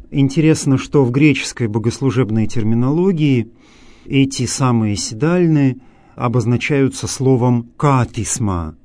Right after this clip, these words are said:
что в русском языке и в церковнославянском превратилось в кафизму. Слово это связано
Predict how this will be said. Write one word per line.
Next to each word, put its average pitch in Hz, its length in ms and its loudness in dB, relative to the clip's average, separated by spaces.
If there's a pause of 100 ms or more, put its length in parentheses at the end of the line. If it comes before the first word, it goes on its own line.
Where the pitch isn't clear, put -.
(160)
что 123 580 0
в 101 100 -2
русском 127 380 -2
языке 113 480 2
и - 20 2
в 113 60 0
церковнославянском 117 1200 -2 (320)
превратилось 110 840 -2
в - 100 -20
кафизму. 95 800 -2 (300)
Слово 135 680 2
это 123 500 -2 (500)
связано 110 1080 0